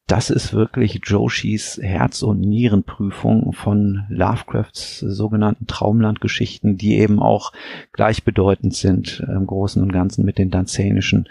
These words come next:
Geschichten. Und, äh, ja, er kommt im Prinzip zu dem Schluss, dass all, alle Storys, die Lovecraft vor der Traumsuche geschrieben hat, dass die im Prinzip überhaupt nicht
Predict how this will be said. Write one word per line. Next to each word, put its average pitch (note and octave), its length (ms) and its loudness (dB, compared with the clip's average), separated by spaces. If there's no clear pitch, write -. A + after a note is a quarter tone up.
Geschichten. - 720 -2
Und, - 760 -2
äh, F#2+ 200 0
ja, G2 360 2
er G#2 180 2
kommt - 560 0
im - 260 -2
Prinzip - 380 -4
zu - 80 -4
dem G2+ 140 0
Schluss, A2+ 280 0
dass - 280 -2
all, C#3+ 580 0
alle C3 280 2
Storys, A#2+ 720 -2
die F#2+ 280 0
Lovecraft F#2+ 600 -2
vor A#2 240 0
der G2 160 0
Traumsuche G#2 540 -4
geschrieben G2 500 -2
hat, G#2+ 100 0
dass F#2+ 200 0
die A2 180 2
im G2+ 100 4
Prinzip - 640 -2
überhaupt G2+ 460 0
nicht - 380 0